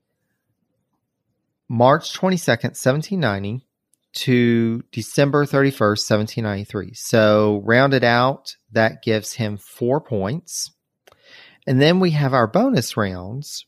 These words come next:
which cabinet members can get one bonus point if they served in more than one full-time cabinet position, which he did not, so he doesn't earn that one. They can get a bonus point if he,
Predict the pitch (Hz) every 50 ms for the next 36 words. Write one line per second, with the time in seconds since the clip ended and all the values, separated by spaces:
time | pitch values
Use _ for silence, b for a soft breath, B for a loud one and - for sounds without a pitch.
0 | _ - 120 120 117 117 113 - - - - - - _ _ _ _ _ _ _
1 | _ _ _ _ _ _ _ _ _ - 151 143 135 131 143 151 127 120 113 117
2 | 117 113 - - 127 117 107 117 113 - 131 107 110 117 120 123 113 117 110 110
3 | 107 - - _ 117 113 113 120 - - 113 - 110 104 104 - - 113 104 101
4 | 92 107 101 101 101 98 98 98 107 110 107 110 110 98 104 101 98 95 95 95
5 | 95 101 101 - - 107 104 101 - - 110 104 104 - - 104 101 98 104 -
6 | 117 - 101 98 98 98 95 - - 131 143 156 147 123 101 - - - - -
7 | _ _ - 107 104 107 127 139 135 101 92 101 - - - - 107 98 101 107
8 | 98 101 101 98 113 104 104 107 107 101 95 92 92 - - 113 123 165 202 -
9 | _ b b b b b b b b b b b b b - 127 113 113 110 101
10 | 120 117 107 98 92 107 107 107 104 - - - 113 110 110 113 - _ 139 120
11 | 107 107 - - - 117 107 107 107 104 104 110 -